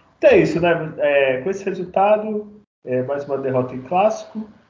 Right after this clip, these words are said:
O Santos caiu, né? Pra caramba na tabela. Agora o Santos tá em nono. E é aquilo, né? Vamos voltar a ser humildes e, e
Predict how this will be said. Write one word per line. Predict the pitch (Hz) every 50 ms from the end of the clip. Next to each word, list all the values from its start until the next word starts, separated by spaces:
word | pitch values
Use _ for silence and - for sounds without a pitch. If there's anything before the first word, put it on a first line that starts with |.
| _
O | 160 139 139 139 139 135
Santos | - - 151 156 160 - -
caiu, | - - 196 165 139 135 190
né? | 214 190 156 160 160 151 131 - 110 - - - - - - _ _ _
Pra | - 135 135
caramba | - - 143 127 120 123 147 156 151 139
na | 127 123 123
tabela. | 120 - 110 107 110 113 131 151 165 - - - - _ _ _ _ _
Agora | - 120 117 117 120 127 127
o |
Santos | - - - 135 135 135 - -
tá | - - 139 147 156 151
em | 156 170 180 185 180 175 156
nono. | 143 143 143 135 113 101 101 - - - - - _ _ _ _
E | - 180
é | 214
aquilo, | 214 - - 165 143 135 135
né? | 143 143
Vamos | 139 135 175 208 214 -
voltar | 220 180 - - 170 156 156 160 151
a | -
ser | - - - 151
humildes | 135 123 123 123 131 165 190 202 190 - - - -
e, | 175 170 165 160 151 143 127 120 117 110 101 - - - - _ -
e | 127 139 135 131 123 117 110 110 107 104 104 104 -